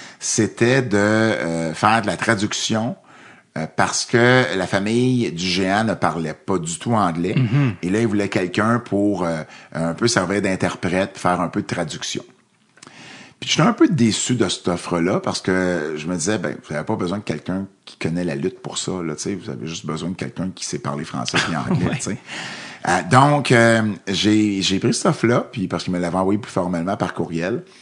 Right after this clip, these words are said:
Speaker 1: puis je leur ai envoyé un courriel avec vraiment quelque chose de détaillé sur voici ce que je peux vous offrir.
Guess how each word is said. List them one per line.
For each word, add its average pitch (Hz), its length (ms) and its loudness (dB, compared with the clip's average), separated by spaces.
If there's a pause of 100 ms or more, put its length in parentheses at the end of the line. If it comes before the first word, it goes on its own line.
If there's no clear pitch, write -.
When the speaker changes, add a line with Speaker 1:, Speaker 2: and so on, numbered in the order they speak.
(220)
Speaker 1:
puis 101 280 -2
je 85 100 -6
leur 87 160 -2
ai - 20 0
envoyé 98 240 0
un 156 60 0
courriel 110 460 -2 (380)
avec 85 300 -4
vraiment 104 520 2 (420)
quelque 92 160 -2
chose 110 240 2
de 95 80 0
détaillé 101 540 0
sur 104 200 0
voici 95 340 -2
ce - 60 -6
que - 60 2
je - 100 -2
peux 113 100 2
vous 95 220 0
offrir. - 460 -6